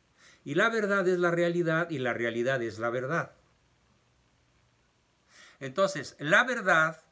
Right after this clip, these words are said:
es anterior a mí, independiente de mí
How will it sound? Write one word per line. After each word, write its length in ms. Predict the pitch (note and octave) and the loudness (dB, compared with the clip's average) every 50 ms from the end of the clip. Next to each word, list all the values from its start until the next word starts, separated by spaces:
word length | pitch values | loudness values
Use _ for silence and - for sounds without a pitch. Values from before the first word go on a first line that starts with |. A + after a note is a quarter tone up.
| _ _ _ _ _ _ | _ _ _ _ _ _
es 360 | - D#3 D#3 D#3+ D#3 - - - | -6 -2 -2 -2 -2 -4 -8 -6
anterior 640 | - C#3+ C#3+ C#3+ - D3 D3 D3 D#3+ F3+ G#3+ A3 | -4 -2 -2 -2 -2 0 0 2 4 2 4 2
a 100 | G#3 F#3 | 2 0
mí, 340 | F3 F#3+ A#3 C#4+ D4 - - _ _ _ _ _ _ _ _ _ _ _ _ _ _ - | 0 0 -2 -4 -6 -8 -14 _ _ _ _ _ _ _ _ _ _ _ _ _ _ -6
independiente 880 | D#3 D3+ D3 C3+ C#3 C3+ D3+ D3+ D3+ D#3 D3+ F3+ G3 G#3+ G3+ - F#3+ F3 | -4 -2 -2 -2 -2 -2 -2 -2 -2 0 0 0 0 -2 -2 0 0 0
de 140 | D#3+ D#3+ | 2 0
mí 360 | D#3+ F3 A3 B3+ C#4+ - - | 0 -2 -2 -4 -6 -10 -14